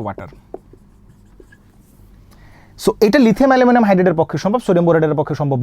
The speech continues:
না। এবং যেহেতু এনএইচ টু গ্রুপের পুয়ার লিভিং গ্রুপ, তাই বাকি অ্যাসিড জাতকগুলোর মধ্যে এটা রিডাকশন হয় না। তাহলে বাকি অ্যাসিড জাতকগুলো step by step একটা একটা করে দেখি কী ঘটনা ঘটে। তাহলে বাকি অ্যাসিড জাতকগুলোর মধ্যে ধরেন আমি বললাম, সাপোজ দ্যাট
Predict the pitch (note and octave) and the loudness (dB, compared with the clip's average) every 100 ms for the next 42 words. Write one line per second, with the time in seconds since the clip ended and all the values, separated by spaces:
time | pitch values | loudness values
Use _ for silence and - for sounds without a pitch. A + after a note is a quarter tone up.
0 | E3 - - F3+ B3+ A#3 E3+ A3 G#3+ C4+ | 0 -2 -2 2 4 4 4 2 2 -2
1 | A3 A3+ B3+ A3+ A3 C4+ D4 C#4 A3 G3 | -2 -2 -2 -2 -2 2 2 4 2 2
2 | F#3 G#3 G3+ - _ _ _ - C#3 F#3+ | 0 -2 -4 -6 _ _ _ -10 0 0
3 | A#3 D#4+ E4+ B3+ C#4+ G#3+ A3+ A#3 B3 B3+ | 0 0 0 0 0 0 0 -2 0 0
4 | B3+ A3+ G#3 F3+ E3+ F#3 G#2 F#3+ E3+ A#2+ | 0 0 0 0 -2 -6 -4 -2 -2 -6
5 | - - F#3 D#3 F3+ - C4 A#3+ G3+ G#3+ | -10 -8 -4 0 -2 -2 -4 -2 -2 -2
6 | A3 A3 G#3 A3 F#3 F#3+ G#3+ F3 E3 D#3+ | -2 -6 -6 -4 -4 -6 -6 -8 -10 -10
7 | E3+ E3+ D#3 E3 D3 C#3+ C3+ C3 B2+ G2+ | -6 -4 -4 -6 -8 -8 -6 -6 -8 -10
8 | - - - - - - E3+ D#3 F3+ A#3+ | -16 -20 -20 -20 -20 -10 -4 0 0 -2
9 | G#3+ G#3 G#3 G#3+ G#3+ G#3 F#3 F#3+ F#3 F3+ | -4 -4 -4 -2 -4 -4 -2 -4 -2 -2
10 | E3 D3 E3 D#3+ E3 C#3+ | -2 -2 -4 -8 -6 -6